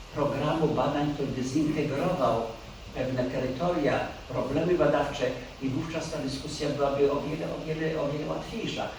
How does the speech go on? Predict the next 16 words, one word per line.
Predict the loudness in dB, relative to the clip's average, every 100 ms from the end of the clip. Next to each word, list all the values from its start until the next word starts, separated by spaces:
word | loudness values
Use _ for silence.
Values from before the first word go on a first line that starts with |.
| -14 -8
bo | -2
materiałów | 0 0 -2
jest | -2 0
bardzo | 0 0 0 0
dużo. | 0 0
To, | -2 -4
co | -6 -8
publikowaliście | -4 -2 -2 -2 -4 -4 -6
wcześniej, | -4 -4 -4 -2
te | -2 -4 -4
archiwalia | -6 -2 0 2 2 2 2
również, | -2 -2 -4 -4 -10 -12 -8 -4
no, | 0
to | 2
jest | 2 -2 -10 -14 -14 -8
bogactwo | -4 0 0 -2 -6